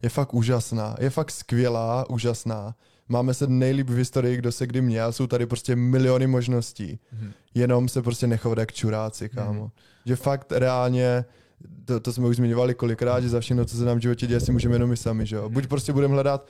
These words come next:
Speaker 1: ty možnosti a cesty, jak se prostě mít líp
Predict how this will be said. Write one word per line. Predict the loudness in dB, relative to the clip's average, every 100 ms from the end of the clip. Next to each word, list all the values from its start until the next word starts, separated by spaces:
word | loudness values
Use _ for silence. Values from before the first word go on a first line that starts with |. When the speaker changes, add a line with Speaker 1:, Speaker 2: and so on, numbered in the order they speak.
| -20 -6
Speaker 1:
ty | 0
možnosti | 0 2 0 0 -2
a |
cesty, | -2 -4 -6 -2 0
jak | 0 0
se | -2
prostě | -4 -2 0
mít | 0 0
líp | -2 -2 -4